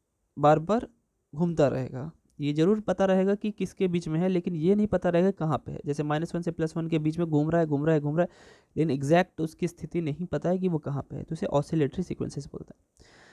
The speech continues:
तो कन्वर्जेंट सीक्वेंसेस की मतलब फाइनाइट वैल्यू लेकर के आएगा। कैसे पता चलेगा?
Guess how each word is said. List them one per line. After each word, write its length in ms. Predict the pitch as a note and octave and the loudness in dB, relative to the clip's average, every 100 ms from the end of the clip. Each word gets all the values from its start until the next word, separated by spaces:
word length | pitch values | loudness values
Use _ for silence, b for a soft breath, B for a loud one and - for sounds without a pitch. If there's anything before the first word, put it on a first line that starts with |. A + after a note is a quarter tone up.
| b | b
तो 140 | - F3+ | -8 2
कन्वर्जेंट 400 | G3 G3+ G3+ A#3 | 6 6 4 2
सीक्वेंसेस 440 | A3+ A3+ A3 A3 | 0 0 0 -2
की 80 | G3+ | -2
मतलब 160 | G3+ G#3 | -2 0
फाइनाइट 360 | D#3 D3 E3+ | 0 0 2
वैल्यू 200 | E3+ F3+ | 2 2
लेकर 240 | F3+ F3 F3 | 2 0 -2
के 120 | F3 | -2
आएगा। 220 | E3+ F#3 | 0 -2
कैसे 340 | - F3 F3 | -2 -2 0
पता 180 | G3+ G3 | 0 2
चलेगा? 420 | G3 F#3+ F#3+ G#3 | 2 2 4 2